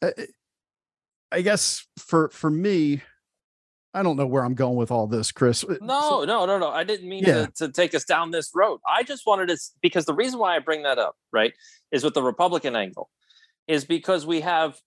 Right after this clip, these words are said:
Speaker 2: feminine hygiene product Larry Dean Jones Junior, who pilfered your twi-, tweet
Speaker 1: Oh,
Speaker 2: on
Speaker 1: yeah.
Speaker 2: Sunday.
Speaker 1: Uh, he's not the only one, though, but, I mean, th-, that's the other part.
Speaker 2: He's a big one.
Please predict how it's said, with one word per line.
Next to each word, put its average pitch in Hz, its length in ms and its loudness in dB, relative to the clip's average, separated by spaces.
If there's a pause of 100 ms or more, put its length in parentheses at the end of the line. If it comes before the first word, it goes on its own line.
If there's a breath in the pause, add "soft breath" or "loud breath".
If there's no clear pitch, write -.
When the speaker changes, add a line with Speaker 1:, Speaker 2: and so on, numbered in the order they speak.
(360)
Speaker 2:
feminine 202 480 2
hygiene 156 580 0
product 131 460 -2 (100)
Larry 151 480 0
Dean 143 480 -2
Jones 135 400 0
Junior, 123 540 0 (880)
who 180 160 -2
pilfered 226 720 -2 (880)
your 175 580 -2 (340)
twi-, 302 320 6 (200)
tweet 262 340 -2 (260)
Speaker 1:
Oh, 190 160 0
Speaker 2:
on 160 60 2
Speaker 1:
yeah. 160 120 0
Speaker 2:
Sunday. 107 380 -2
Speaker 1:
Uh, 160 160 4
he's 175 220 -2
not 156 180 0
the 135 80 -2
only 139 160 2
one, 101 180 -6
though, 101 160 -2
but, 120 180 -2
I 139 80 -6
mean, 143 220 0
th-, 170 340 -8
that's 165 220 -2
the 175 120 0
other 233 180 0
part. - 140 -4
Speaker 2:
He's 302 140 2
a 330 60 0
big 359 260 -2
one. 233 340 -2